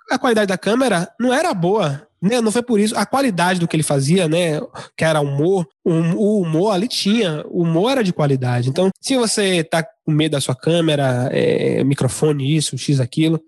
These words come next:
se você realmente faz algo que você gosta, e já, já tá fazendo mesmo com constância, não vale a, é, não, você não tá perdendo nada em tá ligar pelo menos o seu, a sua webcam, seu celular, fazer um ao vivo, gravar a vida todo dia,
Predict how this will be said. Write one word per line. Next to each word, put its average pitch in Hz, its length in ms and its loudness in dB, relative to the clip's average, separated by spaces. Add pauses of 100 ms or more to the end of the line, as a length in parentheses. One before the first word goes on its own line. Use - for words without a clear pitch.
se - 140 -2
você 247 240 0
realmente 185 640 -2
faz 180 360 0
algo 151 240 0
que - 140 -6
você 139 260 2
gosta, 139 640 -2 (240)
e 160 120 2
já, 147 200 0
já 147 200 0
tá 196 160 0
fazendo 147 360 2
mesmo 147 280 2
com 139 100 0
constância, 165 500 0
não 214 120 2
vale 220 160 0
a, 254 80 -2
é, 208 100 0
não, 196 340 -2
você - 60 -2
não 185 60 2
tá 190 80 0
perdendo 202 260 2
nada 208 260 2
em 226 40 -4
tá 233 100 0
ligar 180 240 0
pelo 190 220 0
menos 185 240 2
o 220 40 2
seu, 196 520 0
a 147 80 0
sua 147 500 0
webcam, 143 600 0
seu - 180 -2
celular, 131 520 0
fazer 131 280 -2
um 135 80 2
ao 123 120 0
vivo, 131 320 2
gravar 131 280 0
a - 20 0
vida 131 220 0
todo 135 280 -2
dia, 135 560 -2